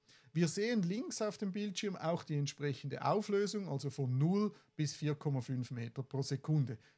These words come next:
Das sind immer integrierte Steigwerte. Das Eigensinken von ungefähr einem Meter ist bereits abgezogen. Dann sehen wir als nächstes die Wolken, also die konvektiv entstandenen Wolken, die Cumuluswolken. Man sieht einerseits, ähm,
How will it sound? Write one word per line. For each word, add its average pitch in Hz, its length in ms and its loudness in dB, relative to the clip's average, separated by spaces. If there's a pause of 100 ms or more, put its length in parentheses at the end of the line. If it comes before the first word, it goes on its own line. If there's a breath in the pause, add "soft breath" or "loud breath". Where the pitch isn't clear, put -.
Das 135 100 -6
sind 165 120 2
immer 180 240 2
integrierte 185 920 0 (160 loud breath)
Steigwerte. 165 800 -2 (160 soft breath)
Das - 260 -8
Eigensinken 151 800 2
von 131 160 -2
ungefähr 131 380 -4
einem 127 240 0
Meter 127 320 -6
ist 135 200 -10
bereits 117 440 -4
abgezogen. 143 800 -6 (1700 loud breath)
Dann 240 300 4 (440)
sehen 185 300 2
wir 175 140 2
als 151 220 0
nächstes 220 560 0
die 123 200 -2
Wolken, 214 460 0 (140)
also 151 240 -4
die 135 180 -6
konvektiv 202 680 -2
entstandenen 135 420 -4
Wolken, 160 320 -2
die 131 80 -4
Cumuluswolken. 180 960 -2 (240 loud breath)
Man 139 180 -2
sieht 165 220 -6
einerseits, 151 640 0
ähm, 160 300 -10